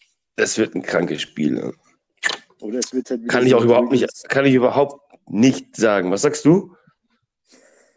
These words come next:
Speaker 2: Ich glaub schon, dass, ähm, City das eigentlich holt, aber ich kann's auch nicht sagen. Also Spurs für mich immer noch die, die,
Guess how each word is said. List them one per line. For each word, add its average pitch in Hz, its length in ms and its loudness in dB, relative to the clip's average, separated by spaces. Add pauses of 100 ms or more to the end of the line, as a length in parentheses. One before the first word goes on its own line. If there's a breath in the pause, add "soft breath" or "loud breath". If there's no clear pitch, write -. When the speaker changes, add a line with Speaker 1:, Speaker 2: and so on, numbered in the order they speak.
(1160 loud breath)
Speaker 2:
Ich - 160 -20
glaub 123 160 -2
schon, 139 220 -4
dass, - 460 -6
ähm, 117 840 -8
City 120 360 -12
das 110 180 -14
eigentlich 110 460 -14
holt, 120 280 -8
aber 101 320 -10
ich 98 140 -14
kann's 98 220 -18
auch 95 120 -14
nicht 98 160 -18
sagen. 90 260 -20
Also - 220 -20
Spurs - 600 -16 (440)
für - 120 -20
mich 101 300 -20
immer 110 160 -16
noch 104 200 -16
die, 101 440 -16 (440)
die, 101 440 -16